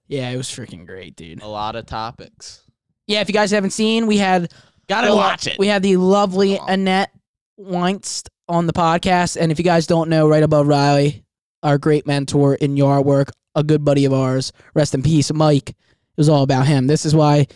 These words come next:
Speaker 1: his stuff is now in here. This is the first time in Starting
Speaker 2: Yeah.
Speaker 1: Now. Not only do we have his picture,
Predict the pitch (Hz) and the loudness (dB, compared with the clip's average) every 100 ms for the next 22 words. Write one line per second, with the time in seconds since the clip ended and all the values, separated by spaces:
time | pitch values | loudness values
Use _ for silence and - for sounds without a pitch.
0 | _ _ 170 156 190 190 185 170 165 180 | _ _ -2 0 0 0 0 0 0 0
1 | 180 151 156 185 165 175 175 - 170 175 | 2 2 0 -2 -2 0 0 -4 -8 -8
2 | 185 - _ - 160 - 165 165 170 160 | -10 -20 _ -12 -10 -2 0 0 -4 -4
3 | 165 190 208 _ _ _ _ 165 175 170 | -2 -4 -8 _ _ _ _ -4 0 0
4 | 175 170 160 160 156 - 208 233 226 226 | 0 2 2 2 -2 -8 -8 0 0 0